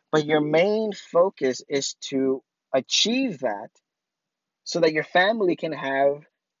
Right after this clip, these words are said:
what they've always wanted or what you always wanted your family to have. A good home, you know, a good income, uh, good clothes that they could wear, and think, buy things that you can afford, take 'em out places that you never thought you could go.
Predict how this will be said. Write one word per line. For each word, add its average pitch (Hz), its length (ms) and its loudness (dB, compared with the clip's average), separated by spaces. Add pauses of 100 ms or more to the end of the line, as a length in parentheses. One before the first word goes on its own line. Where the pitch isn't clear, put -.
what 147 320 0
they've 143 340 -2
always 147 480 -4
wanted 165 280 -4
or 131 80 -2
what 139 260 -4
you 175 160 -4
always 156 300 -2
wanted 151 260 -6
your 135 100 -12
family 127 420 -8
to 139 100 -14
have. 269 320 -10 (400)
A 117 80 -6
good 127 240 -2
home, 160 480 0 (280)
you 135 120 0
know, 135 260 4
a 120 140 -2
good 143 320 0
income, 147 640 -4 (300)
uh, 117 280 0
good 143 420 0
clothes 175 380 2
that 135 80 -8
they 135 120 -2
could 127 160 -10
wear, 120 440 -4 (240)
and 131 200 -4
think, 156 280 0
buy 151 180 2
things 160 260 -4
that 151 60 -2
you 143 80 -4
can 139 140 -4
afford, 170 480 0
take - 260 -6
'em 170 120 -6
out 165 180 -2
places 175 320 -2
that 160 140 -4
you 165 80 -12
never 165 220 -4
thought 180 320 -4
you 165 100 -12
could 143 200 -16
go. 104 220 -2